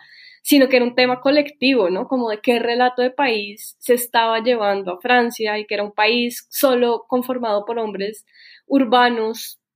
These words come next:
blancos, ¿no? No había escritores afro, no había escritores indígenas, no había mujeres escritoras.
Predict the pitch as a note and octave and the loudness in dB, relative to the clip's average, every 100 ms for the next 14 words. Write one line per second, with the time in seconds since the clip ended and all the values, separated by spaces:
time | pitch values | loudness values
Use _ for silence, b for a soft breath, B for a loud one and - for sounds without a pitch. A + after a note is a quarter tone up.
0 | _ _ _ _ _ - A#3 C4 B3+ A#3+ | _ _ _ _ _ -6 2 4 2 -2
1 | A#3+ A3+ A#3+ - A3 G#3+ C4+ B3+ A3 A#3 | -4 -6 -6 -10 -6 -4 -2 -2 -2 0
2 | A#3 A3 - B3+ B3+ C4+ A3+ G#3 G#3 A#3 | 0 0 -2 -6 -6 -6 -4 -4 2 2
3 | A#3 A#3 A3+ A3 A3 - B3 A3+ G#3 A#3 | 2 -6 -6 -6 -8 -8 -12 -6 -6 -6
4 | A3 A3 A3+ A3 G3+ G#3 G#3+ G#3 G#3+ A3+ | -6 -6 -6 -6 -6 -8 -10 -6 -4 -2
5 | B3+ A#3+ A3+ A3 A#3+ - - - F#3+ F#3 | -2 -2 -2 -4 -6 -16 -18 -12 -8 -8
6 | - | -10